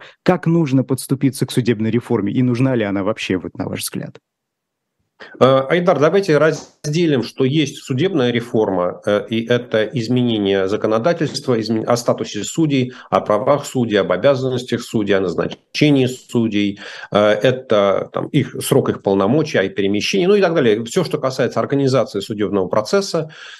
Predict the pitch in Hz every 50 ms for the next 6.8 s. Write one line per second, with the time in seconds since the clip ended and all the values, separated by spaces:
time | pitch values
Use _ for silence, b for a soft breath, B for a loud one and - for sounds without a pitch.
0 | B _ - 151 170 170 170 - - 139 139 139 131 131 123 123 123 - _ _
1 | _ _ - 131 127 123 127 127 - 147 123 123 151 151 165 165 165 160 151 135
2 | 131 127 123 120 117 113 110 101 - - 113 110 110 - - 156 156 139 131 -
3 | 156 135 123 120 110 - - 117 113 110 101 98 - - - 131 123 120 - 117
4 | 113 107 113 107 101 - - 90 - 101 98 - - 98 95 92 - - - 120
5 | 117 117 - 117 113 110 113 - 110 110 104 92 98 101 98 95 92 - 101 98
6 | 87 - 98 98 92 98 92 95 95 95 95 95 95 - - 92